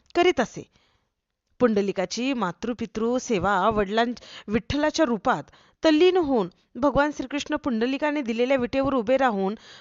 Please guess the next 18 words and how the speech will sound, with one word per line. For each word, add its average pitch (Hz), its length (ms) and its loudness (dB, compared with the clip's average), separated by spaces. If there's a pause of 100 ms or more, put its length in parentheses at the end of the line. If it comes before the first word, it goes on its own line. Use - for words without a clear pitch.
(140)
पुंडलिकाच्या 330 580 2
ठिकाणी 285 520 -2
त्यांनी 302 280 -4
स्वतःला 339 420 0
पाहिले. 233 380 -6 (680)
तेव्हा 220 380 2
एखादा 233 540 0 (360)
पंढरीचा 302 500 2
वारकरी 285 420 0
भक्त 254 300 -4 (400)
आपल्या 320 340 0
आई 254 240 0
वडिलांना 302 600 0
दुःख - 360 -6
देऊन 240 340 0 (420)
त्याच्याशी 269 360 0
कृतज्ञ 277 480 -2
होऊन 233 400 0